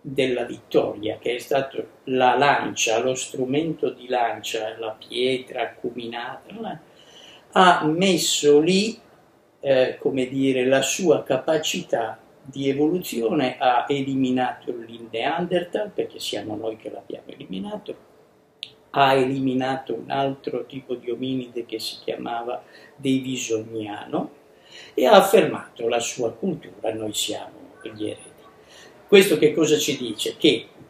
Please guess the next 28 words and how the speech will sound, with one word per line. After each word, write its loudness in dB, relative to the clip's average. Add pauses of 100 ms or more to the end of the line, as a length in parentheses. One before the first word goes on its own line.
(140)
effettivamente 0
la 2
competitività -2
fa -4
parte -2
del -4
nostro -8
D -8
N -6
A, -2
che -2 (360)
la 4
solidarietà 2
fa -6
parte 0
del -2
nostro -2
D -2
N -2
A, 0
ma 0
abbiamo -2
bisogno -2
dello -6
strumento -2
e -2
della -6
tecnologia -4